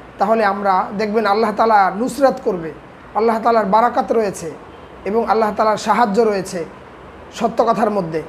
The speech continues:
আর মিথ্যা কথার মধ্যে সে নিজেও ধ্বংস হয়ে যায়। আর সত্য মানুষকে মুক্তি দেয় এবং মিথ্যা মানুষকে ধ্বংস করে দেয়। সম্মানিত বন্ধুগণ,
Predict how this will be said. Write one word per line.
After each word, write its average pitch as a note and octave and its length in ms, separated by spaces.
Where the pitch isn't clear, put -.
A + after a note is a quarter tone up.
আর F#3+ 120
মিথ্যা A#3 360
কথার G#3+ 240
মধ্যে G3+ 240
সে G#3 180
নিজেও G3+ 300
ধ্বংস F#3 300
হয়ে F3 220
যায়। D#3 180
আর G3+ 240
সত্য A#3 460
মানুষকে G#3+ 600
মুক্তি A3+ 340
দেয় A#3+ 320
এবং G#3 280
মিথ্যা A#3 340
মানুষকে F#3+ 580
ধ্বংস A3+ 300
করে G3 260
দেয়। D#3 180
সম্মানিত G3+ 440
বন্ধুগণ, F#3 420